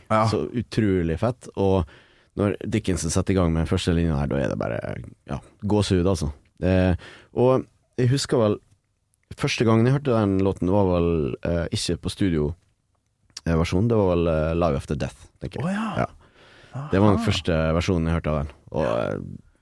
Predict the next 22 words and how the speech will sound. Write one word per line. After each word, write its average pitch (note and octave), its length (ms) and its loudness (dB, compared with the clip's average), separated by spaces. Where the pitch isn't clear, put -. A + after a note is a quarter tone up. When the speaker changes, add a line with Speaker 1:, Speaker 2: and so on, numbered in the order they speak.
Speaker 2:
den E2 220 2
er B1+ 140 0
jo A#1+ 80 0
bare G1+ 180 -6
så - 220 -6
jævlig G#1+ 540 -10
fet. - 300 -8
Og, E2 360 4
Speaker 1:
Bra, - 80 -14
bra. - 140 -20
Speaker 2:
og, G#2 220 4
eh, F#2 400 4
ja, A#2+ 120 4
så - 240 0
det D3 140 0
er B2 40 -2
bare - 140 0
en B2 100 4
av A2 140 6
de A2+ 100 4
låtene A2 300 2
som G2+ 340 2